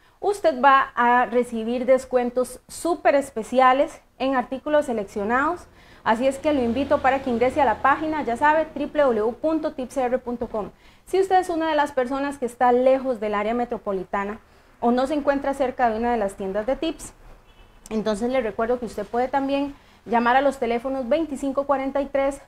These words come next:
veintiuno cero cero y al sesenta y uno treinta, cero seis cero seis para que haga sus compras por, por medio de, eh, del teléfono. Y así ellos le van a enviar a usted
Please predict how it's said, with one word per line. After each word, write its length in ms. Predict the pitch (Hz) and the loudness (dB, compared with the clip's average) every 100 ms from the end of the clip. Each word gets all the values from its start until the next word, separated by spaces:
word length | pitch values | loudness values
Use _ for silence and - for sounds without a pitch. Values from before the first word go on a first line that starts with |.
| _ | _
veintiuno 800 | 214 285 330 311 285 285 277 233 247 | -2 0 2 0 -2 0 2 2 2
cero 140 | 269 | 2
cero 280 | 294 285 311 - _ _ - - | 2 0 -2 -6 _ _ -20 -4
y 140 | 302 | 4
al 180 | 339 381 | 4 4
sesenta 500 | 339 294 330 320 285 | 0 0 0 2 0
y 80 | 277 | 0
uno 160 | 285 277 | -2 -2
treinta, 500 | 254 247 254 240 262 | -2 0 -2 -4 -6
cero 240 | 254 202 196 | -4 -8 -6
seis 200 | 226 254 | -10 -6
cero 180 | 247 | -6
seis 260 | 240 214 214 _ _ _ | -6 -8 -10 _ _ _
para 240 | 311 359 359 | 6 6 6
que 80 | |
haga 200 | 277 302 | 2 2
sus 180 | 294 277 | 0 -2
compras 500 | - 254 262 269 - _ _ | 0 0 0 -4 -6 _ _
por, 160 | 240 233 226 226 - - | -2 0 0 -4 -8 -4
por 160 | 240 226 | -2 0
medio 400 | 226 247 254 233 | -2 0 -2 -2
de, 340 | 226 226 240 - _ - | -2 -2 -6 -12 _ -6
eh, 420 | 202 196 190 185 | 0 0 0 2
del 220 | 240 240 | 2 4
teléfono. 560 | 247 240 226 226 190 170 _ _ _ - | 4 4 2 0 -6 -8 _ _ _ -4
Y 120 | 302 | 4
así 440 | 359 370 349 381 - - | 4 4 -2 -2 -6 -4
ellos 240 | 233 240 277 | -2 2 4
le 100 | 226 | 6
van 200 | 208 226 | 4 2
a 20 | |
enviar 280 | 247 262 294 | 0 2 2
a 40 | |
usted 380 | 349 - 320 | 2 2 2